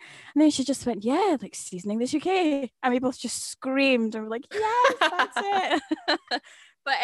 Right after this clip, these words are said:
um, and then we tried to record, but we just didn't know how. I have so many voice notes on my phone that are, like, an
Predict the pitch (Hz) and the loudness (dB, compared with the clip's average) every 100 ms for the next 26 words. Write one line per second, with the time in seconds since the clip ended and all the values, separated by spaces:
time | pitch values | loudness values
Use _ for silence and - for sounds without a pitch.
0 | 262 254 247 277 - _ - _ _ _ | 2 2 -6 -14 -18 _ -20 _ _ _
1 | - - - 262 262 269 269 254 233 - | -20 -12 0 2 4 4 4 0 -4 -8
2 | 185 247 247 - 262 240 247 262 240 _ | -8 -6 -6 2 4 4 2 -2 -4 _
3 | - 226 220 220 - 202 190 - 220 214 | -2 2 4 2 -2 0 0 -2 -8 -8
4 | 220 233 233 208 220 214 - 220 208 208 | -6 -2 -4 -4 -6 -8 -8 -2 0 0
5 | 226 254 359 - 220 214 220 220 - 233 | -2 -8 -16 -8 -4 0 0 -2 -4 -4
6 | 226 220 208 214 220 226 - 220 - - | -2 -6 -2 -2 -2 -4 -8 -8 -8 -12
7 | 190 180 - - 214 214 208 170 170 180 | -10 -10 -12 -10 -6 -4 -4 -4 -6 -8
8 | 196 | -14